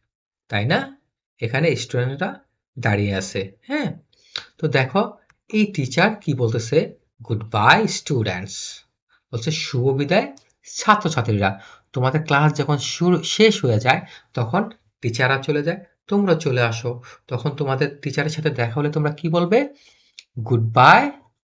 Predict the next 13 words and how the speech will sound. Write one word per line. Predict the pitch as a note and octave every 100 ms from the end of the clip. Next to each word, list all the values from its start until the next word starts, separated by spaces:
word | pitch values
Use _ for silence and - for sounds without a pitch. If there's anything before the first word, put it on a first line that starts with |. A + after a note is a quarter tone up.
| _ _ _ _ _ _ _ _ _ _
টিচার।" | - A#3 - G#2+
অথবা | G2+ A2 B2+
টিচার | C#3+ - D3 F#3 F3+
তোমাদের, | F3+ E3+ E3
উম, | D#3+ D#3 E3 C#3+ C3+ A#2
তোমাদের | - C3+ C#3 C3+
থেকে | D3+ C#3
দেখলে | C#3+ C3+ D#3
কি | D#3
বলবে? | D#3 D#3+ G#3+ A#3+ - _ G#2+
"Goodbye, | A2 G#2 A#2 C#3+ B3 - _ _
স্টুডেন্টস।" | - - C4 B3 D3+ F#2+ - - _ _
দেখো, | A#2+ A2 E3+ G#3